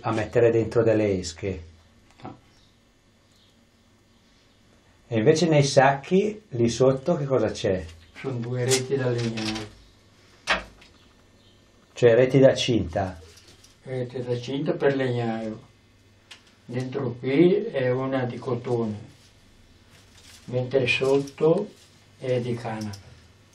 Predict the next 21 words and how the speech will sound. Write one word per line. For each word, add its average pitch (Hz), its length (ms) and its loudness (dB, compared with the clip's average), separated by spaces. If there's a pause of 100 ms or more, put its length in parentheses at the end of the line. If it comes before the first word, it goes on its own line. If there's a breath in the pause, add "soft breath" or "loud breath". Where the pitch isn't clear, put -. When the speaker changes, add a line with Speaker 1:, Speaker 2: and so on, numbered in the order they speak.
(1700)
Speaker 1:
Il 110 120 -2
cotone 156 400 6
e - 20 4
la 143 160 6
canapa 160 680 2
dovevano 117 440 4
essere 107 960 2 (140)
asciugate 104 1160 -4 (280)
ogni 110 320 0
volta 104 320 4
che - 120 -8
si - 140 -12
usava 101 280 -2
la 92 100 -2
rete? 95 500 -8 (500)
Speaker 2:
Non 120 180 -8
c'è 113 180 -12
santo, 107 400 -18 (160)
il - 60 -18
cotone 120 560 -8
anche. - 320 -16